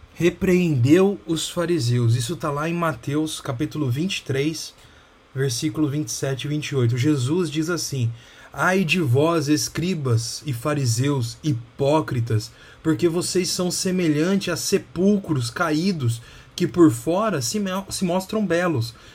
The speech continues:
mas por dentro estão cheios de ossos mortos, de toda a imundiça.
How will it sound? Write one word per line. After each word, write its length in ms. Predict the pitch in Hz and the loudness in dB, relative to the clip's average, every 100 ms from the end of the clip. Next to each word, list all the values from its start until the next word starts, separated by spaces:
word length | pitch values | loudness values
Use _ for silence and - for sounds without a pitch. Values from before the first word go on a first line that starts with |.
| - | -12
mas 240 | 151 156 156 | -4 -4 -4
por 320 | - 175 156 | 4 8 8
dentro 440 | 120 143 190 147 | 6 2 0 -2
estão 280 | 143 - 151 | -4 -2 -2
cheios 560 | 123 - 170 175 185 156 | -4 -4 -2 0 0 -2
de 160 | 139 | -2
ossos 520 | 135 147 160 - 131 120 | -2 -2 -4 -4 0 4
mortos, 680 | 120 127 147 156 - 127 | 6 6 2 0 -2 -2
de 100 | 120 | -2
toda 420 | 117 - 160 165 165 | -4 0 2 2 -2
a 20 | |
imundiça. 840 | 175 175 156 131 147 156 - | -4 -6 -6 -4 -4 -4 -4